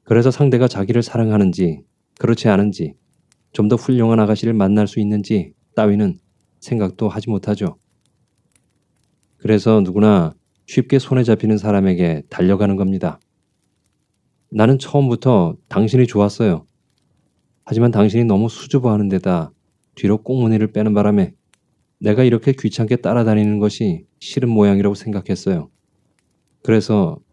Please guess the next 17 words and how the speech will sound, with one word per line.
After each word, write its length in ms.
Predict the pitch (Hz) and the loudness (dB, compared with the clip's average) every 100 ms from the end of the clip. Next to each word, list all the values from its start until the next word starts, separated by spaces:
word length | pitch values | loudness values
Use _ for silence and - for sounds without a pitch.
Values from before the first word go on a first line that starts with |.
| _ | _
조안나에게 680 | - 98 107 104 95 90 92 | -2 2 4 4 2 0 -2
갔던 280 | 87 - 98 | -4 -6 -4
거지요. 420 | 90 85 95 - _ _ _ _ _ _ _ _ _ | -4 -4 -4 -6 _ _ _ _ _ _ _ _ _
그만, 420 | - 117 110 90 85 _ _ _ _ _ _ _ _ | 0 4 4 2 -4 _ _ _ _ _ _ _ _
제발 280 | - 120 120 | 0 0 0
그런 220 | - 120 | 0 2
말씀은 640 | 120 113 - 120 110 92 85 _ _ | 2 0 0 -2 2 0 -2 _ _
이제 160 | 110 131 | -2 -2
그만하세요, 720 | 117 117 117 101 98 87 82 _ _ _ | 0 2 2 2 0 -2 -4 _ _ _
졸리프 340 | - 110 110 - | -2 0 0 -2
씨. 320 | - 185 - _ _ _ _ _ _ _ _ | -8 -6 -6 _ _ _ _ _ _ _ _
제발 580 | - 98 92 101 104 87 - _ | -6 -2 0 2 0 -2 -10 _
부탁이에요. 680 | - - 127 113 107 92 85 _ _ _ _ _ _ _ _ _ _ _ _ | -8 -2 0 2 2 2 -4 _ _ _ _ _ _ _ _ _ _ _ _
에밀리는 560 | - 104 104 101 101 92 - - | -2 2 4 4 2 0 -4 -12
가슴이 380 | - - 110 | -8 -2 0
미어지는 500 | 110 101 104 107 104 | 2 2 0 0 -2
듯 240 | 101 98 | 0 -2